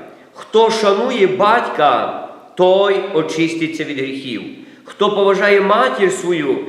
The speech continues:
як той, хто знаходить скарб. Хто поважає батька,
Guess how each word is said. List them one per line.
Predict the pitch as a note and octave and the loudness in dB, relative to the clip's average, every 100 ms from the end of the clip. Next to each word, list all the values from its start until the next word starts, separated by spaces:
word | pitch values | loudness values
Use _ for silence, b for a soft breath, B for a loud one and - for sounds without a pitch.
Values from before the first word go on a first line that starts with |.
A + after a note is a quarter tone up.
| - - | -12 -16
як | A2 C3+ D3+ D3+ - | -6 -2 -2 -2 2
той, | F#3+ G3 F3+ | 4 4 0
хто | F#3+ E3 | -2 -4
знаходить | D#3+ D3+ - - - | -2 -2 -4 -6 -10
скарб. | - D3 A2 G2 - - - - b b b | -8 -4 -2 -2 -8 -16 -20 -20 b b b
Хто | - F3 | 0 2
поважає | F3 E3 D#3 F3 D#3+ D#3+ | 4 2 4 2 2 2
батька, | E3+ F#3 F3+ F#3+ F#3 F3+ - | 2 2 0 2 2 2 -4